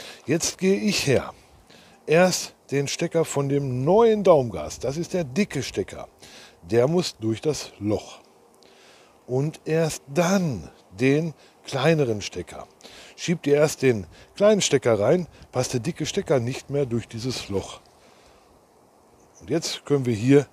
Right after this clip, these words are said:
nämlich weitermachen. Bevor wir jetzt den Lenker montieren, kommt natürlich noch die kleine Dichtung auf die Kabel. Zur Montage gilt es, Folgendes zu beachten. Die zwei Löcher hier im Lenker kommen gleich in die dafür vorgesehene Aufnahme.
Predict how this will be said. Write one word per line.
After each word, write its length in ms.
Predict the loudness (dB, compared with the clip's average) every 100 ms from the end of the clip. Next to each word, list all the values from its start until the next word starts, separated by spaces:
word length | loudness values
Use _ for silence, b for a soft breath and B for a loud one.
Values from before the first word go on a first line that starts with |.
| -8
nämlich 400 | -6 -6 -6 -10 _ _
weitermachen. 540 | -4 -2 -6 -8 -10 -16 _ _ _ _ _ _ _ _ _ B B B -8
Bevor 300 | 2 2 6
wir 80 |
jetzt 240 | 4 4 0
den 140 | 2
Lenker 340 | 4 2 2 0
montieren, 880 | 0 -2 0 6 8 8 6 4 -6 B B B B
kommt 260 | 2 2 4
natürlich 380 | 0 0 -2 0
noch 140 | -2
die 140 | -2 -4
kleine 340 | 0 2 2
Dichtung 420 | 0 -2 -2 -4
auf 240 | -2 -2 -2
die 120 | -6
Kabel. 440 | -2 -2 -2 -12 -16 B B B
Zur 180 | 0 2
Montage 600 | 2 0 4 4 4 0
gilt 200 | 0 0
es, 220 | -4 -4
Folgendes 420 | 2 4 4 0
zu 140 | -6 -6
beachten. 600 | -2 -2 -2 -6 -10 -10 b b _
Die 280 | 0 2 0 -4
zwei 300 | -18 -2 2
Löcher 360 | 4 2 2 0
hier 300 | 0 0 0
im 120 | 0
Lenker 320 | -2 -2 -2
kommen 340 | -2 -2 -2 -2
gleich 440 | 4 4 2 -4 b b b b _ _
in 160 | -4 -2
die 160 | -2
dafür 460 | 0 0 0 -2 -2
vorgesehene 760 | 0 2 4 2 0 -2 -4
Aufnahme. 640 | -6 -8 -6 -4 -2 -2